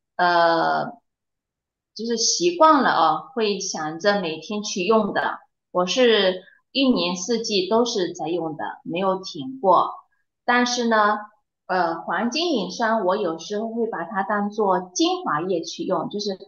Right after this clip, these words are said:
擦了黄金眼，呃，面霜以后啊，就是比如说黄金眼霜呢，我们有那个眼部、眼周、额头，还有那个颈部啊，这样子擦了以后呢，再擦这个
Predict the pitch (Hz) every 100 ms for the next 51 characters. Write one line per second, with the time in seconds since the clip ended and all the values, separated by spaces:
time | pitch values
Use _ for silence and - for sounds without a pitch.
0 | _ _ _ - 294 302 294 208 165 185
1 | 247 262 220 180 - 175 170 170 - 320
2 | 330 269 226 190 160 247 151 156 151 _
3 | - 226 220 226 - 202 202 240 240 240
4 | - - 202 233 302 311 226 190 - 262
5 | 254 208 165 180 214 185 180 185 180 170
6 | 160 156 - _ _ 175 175 165 165 262
7 | 269 185 170 165 156 160 247 247 247 247
8 | - _ - 165 175 175 196 165 175 214
9 | - _ 220 202 202 202 220 208 165 156
10 | 254 269 - 175 156 - _ _ _ _
11 | - 233 214 202 170 156 - 226 220 185
12 | 165 233 214 185 220 208 214 190 196 180
13 | 165